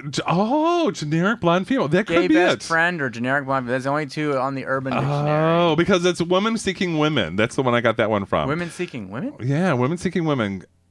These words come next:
Speaker 1: you know.
Speaker 2: Well, read it in context.
Speaker 1: G B F,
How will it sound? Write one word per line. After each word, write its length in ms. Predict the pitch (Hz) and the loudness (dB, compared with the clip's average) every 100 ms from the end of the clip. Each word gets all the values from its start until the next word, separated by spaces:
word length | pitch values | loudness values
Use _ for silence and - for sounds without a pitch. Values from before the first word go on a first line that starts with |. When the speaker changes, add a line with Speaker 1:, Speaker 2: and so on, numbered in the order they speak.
| - - | -20 -18
Speaker 1:
you 120 | 113 123 | -6 -2
know. 260 | 98 101 | -2 -2
Speaker 2:
Well, 140 | 165 170 | -2 -2
read 160 | 214 | -2
it 100 | 220 | -4
in 120 | 175 143 | -8 -8
context. 360 | 123 - - - - | -8 -8 -16 -14 -8
Speaker 1:
G 240 | 139 151 202 | -4 0 0
B 180 | 220 180 | 2 2
F, 440 | 113 - - | 0 0 -8